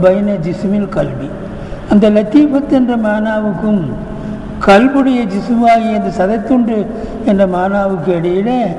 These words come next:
அலாக்கத்துன் ஹாசத்துன், பிரத்யேகமான ஒரு பந்தம் இருக்கிறது, பிரத்யேகமான தல்லுக்கு பந்தம் இருக்கிறது. அந்த, எந்த பந்தம்?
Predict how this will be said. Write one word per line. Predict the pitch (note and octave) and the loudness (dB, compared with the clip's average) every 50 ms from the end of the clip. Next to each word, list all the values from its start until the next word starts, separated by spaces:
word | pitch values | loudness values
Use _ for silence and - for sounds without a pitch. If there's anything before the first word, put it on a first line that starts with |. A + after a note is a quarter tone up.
| - - - - - | -8 -10 -10 -6 0
அலாக்கத்துன் | E3 E3+ F3+ G3 G3+ G3+ F#3+ - G#3 G3 F3 - - G#3+ A3 A#3 - - | 0 2 4 4 4 2 2 0 0 0 0 -2 -2 -2 -4 -4 -4 -4
ஹாசத்துன், | F3+ E3+ F3+ E3+ - - F3 E3+ - - C3+ A#2+ A#2 A2 G#2 - - - - - - - - - - - - | -4 -4 -4 -4 -4 -4 -4 -4 -4 -6 -6 -6 -6 -8 -8 -10 -10 -10 -12 -12 -12 -12 -12 -12 -12 -6 2
பிரத்யேகமான | - C#4 C#4+ D4+ D4 - - D4+ C#4+ C#4+ B3 A3+ A#3 A#3+ B3 C4 D4 D#4 | 4 4 6 4 2 2 0 2 4 4 2 2 0 0 0 0 0 0
ஒரு | D4 B3 A3+ G#3+ F3+ E3 | 0 0 0 -2 0 0
பந்தம் | F#3 F#3+ G3+ A3 A3 B3 A3+ G3+ | 2 2 2 0 0 0 0 -2
இருக்கிறது, | F3 D#3 C3+ - D#3+ - - - - - - - - - - - - - - - - - - - - - - - - - | -2 -2 -4 -4 -4 -4 -4 -4 -4 -6 -6 -6 -8 -8 -10 -10 -10 -10 -12 -12 -12 -10 -10 -10 -10 -10 -10 -10 -2 2
பிரத்யேகமான | G3 A3 A#3 G#3 - C4 B3+ B3+ A#3+ A#3+ A#3+ B3+ C4 C#4 C4+ A#3+ - | 4 4 4 4 2 2 2 2 2 2 0 0 0 0 -2 0 2
தல்லுக்கு | - G3+ G#3 G#3 G#3 G#3+ F3+ D3+ E3+ D#3 | 4 4 4 4 2 -2 -2 -2 -2 0
பந்தம் | E3+ F3+ F#3+ G3+ G3+ A#3+ A3+ G#3 F3+ | 0 0 0 0 0 0 0 -2 -4
இருக்கிறது. | D3+ C3+ - - - - - - - - - - - - - - - - - - - - - - - - - - - - - - - - - - - - - - - - - - - - - - - - - - | -4 -6 -6 -6 -8 -8 -8 -8 -8 -8 -8 -8 -6 -4 -6 -4 -6 -10 -10 -10 -10 -10 -12 -12 -12 -12 -12 -12 -12 -12 -12 -12 -12 -14 -14 -12 -14 -12 -12 -12 -14 -14 -14 -14 -14 -14 -14 -14 -14 -14 -10 -4
அந்த, | - F3 E3+ D#3+ D#3 | 0 0 0 0 0
எந்த | - E3 G3 G#3+ A#3 A3 | -2 0 0 0 0 2
பந்தம்? | F#3+ G3+ G3+ G3 F#3 G3 F#3 F#3 F#3+ F#3+ F#3+ | 0 0 -2 0 -2 -2 -2 -2 -2 -4 -4